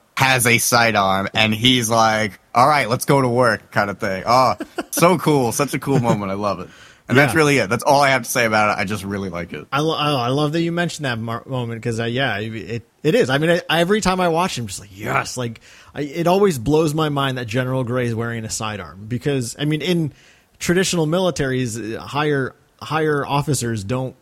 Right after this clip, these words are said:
Speaker 2: typically carry weapons, as far as I know. Um, but so for, yeah, for General Gray especially, just pull out his, pull out his pistol like that and just unload. Uh, again, it's, it's, it's, it's just like, it's a badass moment,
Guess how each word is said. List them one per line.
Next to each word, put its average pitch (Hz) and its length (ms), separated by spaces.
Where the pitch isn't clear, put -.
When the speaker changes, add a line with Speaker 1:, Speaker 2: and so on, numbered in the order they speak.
Speaker 2:
typically 123 400
carry 117 580
weapons, 104 500
as 104 120
far 123 220
as 104 100
I 98 80
know. 104 400
Um, 113 440
but 113 140
so 156 160
for, 151 120
yeah, 151 180
for 127 160
General 156 380
Gray 135 180
especially, 123 380
just 98 240
pull 135 180
out 127 140
his, 113 260
pull 135 120
out 135 120
his 120 100
pistol 123 400
like 107 240
that 98 200
and 120 100
just 120 180
unload. 123 640
Uh, 131 180
again, 156 360
it's, - 240
it's, - 440
it's, 151 260
it's 180 180
just 240 140
like, 269 160
it's 170 80
a 190 60
badass 147 500
moment, 120 360